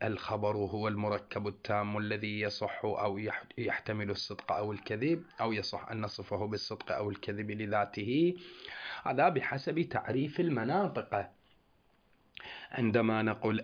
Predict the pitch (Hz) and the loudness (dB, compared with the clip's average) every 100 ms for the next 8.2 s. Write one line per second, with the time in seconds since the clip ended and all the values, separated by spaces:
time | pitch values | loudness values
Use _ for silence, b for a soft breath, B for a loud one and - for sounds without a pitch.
0 | 110 104 - 110 - 107 107 - - 110 | 0 0 0 0 2 4 4 2 0 2
1 | 107 107 110 101 - 107 107 - 117 107 | 2 2 0 -2 -2 -2 -2 -2 0 2
2 | 107 110 107 110 110 110 B B B B | 0 0 0 0 -2 -4 B B B B
3 | 143 139 180 202 156 - 143 120 113 101 | 4 6 8 6 2 2 2 2 2 -2
4 | - 110 - 110 104 98 B B B B | -4 -6 -2 2 2 0 B B B B
5 | _ 117 117 101 - 110 104 101 110 113 | _ 2 4 2 0 0 2 2 2 4
6 | 110 107 110 127 170 190 190 B B B | 4 2 2 4 6 4 0 B B B
7 | 117 113 113 156 - 120 120 131 160 - | 0 2 6 6 6 2 4 4 2 4
8 | 170 156 | 4 4